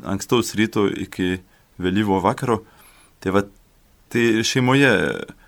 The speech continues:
nuo kokių aštuonių metų pradėjau adoruot Švenčiausią Sakramentą kiekvieną dieną. Paprastai kartais penkias minutės, dešim minučių vakarais ar po, po, po mokyklos. Ir tikrai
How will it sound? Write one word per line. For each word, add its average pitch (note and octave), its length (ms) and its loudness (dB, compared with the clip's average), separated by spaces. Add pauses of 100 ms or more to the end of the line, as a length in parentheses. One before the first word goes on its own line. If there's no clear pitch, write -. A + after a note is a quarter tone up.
(400)
nuo F#2 480 -2
kokių F2 640 -4
aštuonių G2+ 340 0
metų G2+ 320 0
pradėjau F#2+ 460 0 (580)
adoruot F#2 460 -2
Švenčiausią G2 400 -4
Sakramentą F#2 540 -4
kiekvieną F2 360 -4
dieną. G#2 320 -2 (460)
Paprastai G2+ 420 -4
kartais G2+ 380 0 (640)
penkias A2 580 2
minutės, F#2 560 -2
dešim G2+ 400 0
minučių G2+ 320 -2
vakarais G2+ 540 -4 (720)
ar - 220 -12
po, E2+ 140 -6 (200)
po, F2+ 180 -4
po - 160 -8
mokyklos. G2 600 -6 (520)
Ir F#2 140 -10
tikrai C3 300 0